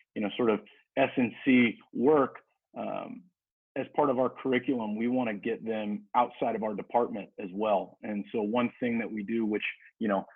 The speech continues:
I, I do think is kind of unique, and, you know, I'm sure this probably happens other places, but, um, I've never been a part of it. And so I think it's been pretty cool. And we've gotten really, really good feedback from, you know, our, our, um,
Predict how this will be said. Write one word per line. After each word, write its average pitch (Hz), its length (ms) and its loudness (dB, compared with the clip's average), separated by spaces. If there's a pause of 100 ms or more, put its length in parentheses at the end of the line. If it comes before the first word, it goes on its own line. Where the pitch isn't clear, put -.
(260)
I, 107 220 4 (120)
I 117 120 2
do 123 320 4
think 123 180 2
is 107 120 0 (160)
kind 123 180 4
of 98 100 -2
unique, 107 400 -4
and, 101 240 -4
you 104 60 -8
know, 98 120 -6
I'm 98 160 -4
sure 117 140 0
this 104 220 0
probably 110 360 0
happens 104 320 -2 (380)
other 117 220 4
places, 117 560 0
but, 101 220 -4 (420)
um, 101 280 -4
I've 120 140 4
never 113 220 4
been 110 180 -2
a 107 40 -4
part 123 260 4
of 113 120 0
it. 113 140 2 (480)
And 104 200 -4
so - 60 0
I 104 120 2
think 226 200 -4
it's - 180 -6
been 113 160 -2
pretty 110 280 -4
cool. 120 200 4
And 110 80 2
we've 101 140 0
gotten 104 380 -2
really, 117 300 2
really 107 320 0
good 104 260 -4 (140)
feedback 107 500 0 (180)
from, 101 440 -2 (340)
you 104 80 -2
know, 98 140 2
our, 101 260 2
our, 101 320 -2 (500)
um, - 460 -6